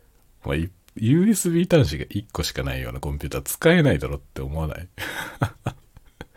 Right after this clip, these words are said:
それで、ユーエスビーハブを使えばいいだろっていうね、言い分なんだけど、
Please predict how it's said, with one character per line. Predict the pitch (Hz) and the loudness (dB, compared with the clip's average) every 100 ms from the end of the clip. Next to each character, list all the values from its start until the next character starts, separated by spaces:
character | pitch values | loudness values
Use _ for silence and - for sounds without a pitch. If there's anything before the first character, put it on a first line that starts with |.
| - - - - - - - | -16 -16 -12 -10 -10 -14 -8
そ | - | 2
れ | 139 117 104 | 8 10 10
で、 | 92 | 8
ユ | 104 | 6
ー | |
エ | |
ス | 101 | 6
ビ | 98 | 4
ー | |
ハ | 90 95 | 6 4
ブ | 62 | 4
を | 55 | -6
使 | - - | -6 -2
え | 65 | -2
ば | |
い | 62 | -2
い | |
だ | 104 | -6
ろ | 62 | -10
っ | |
て | - - | -12 -8
い | 67 69 65 | -4 -4 -6
う | 64 - _ - | -10 -16 _ -4
ね、 | 147 - _ - | -4 -4 _ -8
言 | 78 | -4
い | |
分 | 69 67 | -2 -2
な | 69 | -2
ん | 62 | -4
だ | |
け | 58 | -6
ど、 | 78 92 - | -2 -2 -2